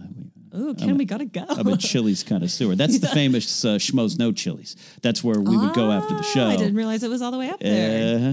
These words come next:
Speaker 1: that's where we would go. So, but long, long, so point being, not long story short, but point being, um, you, you, to do this, you don't just fill out a form and a hundred twenty dollars.
Speaker 2: No. Oh my God,
Speaker 1: Yeah.
Speaker 2: I wish.
Speaker 1: Yeah.
Speaker 2: Um, by the time I'm finished with it,
Speaker 1: Mm-hmm.
Speaker 2: from when I ca-, first came to the States,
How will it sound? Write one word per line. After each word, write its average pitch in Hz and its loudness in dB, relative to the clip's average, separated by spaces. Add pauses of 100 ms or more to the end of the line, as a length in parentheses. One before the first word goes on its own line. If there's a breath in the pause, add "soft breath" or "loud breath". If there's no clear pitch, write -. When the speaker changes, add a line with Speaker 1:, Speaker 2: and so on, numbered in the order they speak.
Speaker 1:
that's 110 0
where 117 0
we 113 2
would 101 0
go. 120 0
So, 131 2
but 135 -2
long, 180 0
long, 147 0
so 135 -2
point 117 -2
being, 78 -6
not 85 -4
long 82 -8
story 78 -10
short, 95 -2
but 82 -10
point 85 -2
being, 104 2 (320 loud breath)
um, 98 2 (320)
you, 113 2
you, 98 0
to - -6
do 165 2
this, 110 -2
you 123 2
don't 147 2
just 151 -4
fill 139 -2
out 127 0
a 117 -4
form 120 0
and 107 0
a 101 0
hundred 101 0
twenty 95 0
dollars. 82 -8
Speaker 2:
No. 254 -4
Oh 175 -8
my 160 -12
God, 190 -8
Speaker 1:
Yeah. 170 -4
Speaker 2:
I - 4
wish. 156 -2
Speaker 1:
Yeah. 190 -2
Speaker 2:
Um, 190 0
by 214 -4
the 214 -4
time 269 -6
I'm 294 -4
finished 190 -6
with 156 -10
it, 135 -10 (180)
Speaker 1:
Mm-hmm. 180 -4
Speaker 2:
from 196 -6
when 190 -4
I 185 -4
ca-, 190 -12
first 226 -8
came 226 -2
to 202 -2
the 180 -8
States, 170 -6